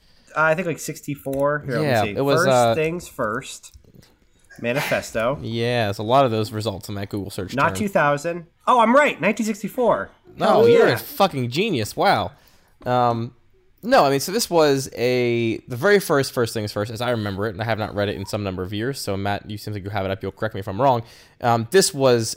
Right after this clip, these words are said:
Speaker 2: a response to kind of the, the advertising and corporate world, uh, becoming a bigger and bigger part of, of design, and it was sort of a call to designers to,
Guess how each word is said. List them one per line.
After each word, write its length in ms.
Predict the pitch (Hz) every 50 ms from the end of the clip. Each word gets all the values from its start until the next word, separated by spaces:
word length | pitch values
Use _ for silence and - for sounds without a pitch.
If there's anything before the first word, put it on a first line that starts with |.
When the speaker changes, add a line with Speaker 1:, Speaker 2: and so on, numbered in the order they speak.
| - 113
Speaker 2:
a 100 | 120 117
response 640 | 113 110 - - - 117 113 110 101 - - - -
to 340 | - - 117 104 101 95 -
kind 300 | - 110 110 104 98 98
of 320 | 98 95 95 92 - - -
the, 340 | 101 98 95 92 92 90 90 92
the 100 | 101 - -
advertising 640 | 104 113 110 117 107 - 113 101 101 101 - 107 98
and 140 | 95 92 -
corporate 340 | - 139 127 - 127 87 -
world, 540 | 92 98 98 98 95 92 92 92 104 - _ _ _ _ _ _ _ - 92
uh, 320 | 95 98 95 90 85 - - 104
becoming 380 | 110 - - 123 110 104 101 98
a 60 | 98
bigger 280 | 104 113 104 104 101 98
and 140 | 95 95 95
bigger 220 | 107 98 98 95
part 360 | - - 110 98 98 - -
of, 480 | - 90 95 92 92 92 90 90 - - -
of 160 | 92 92 110
design, 600 | 101 101 110 101 92 92 92 92 92 90 90 90 _ _ _ _ _ - -
and 100 | 104 101
it 60 | 98 92
was 140 | 98 -
sort 180 | - - 110 104
of 100 | 101 101
a 180 | - 101 98 92
call 480 | - - - 139 120 110 107 107 104 101
to 380 | - - - 110 104 104 98
designers 600 | - 101 104 123 127 127 120 117 113 110 - -
to, 540 | - - - 110 104 101 98 98 95 95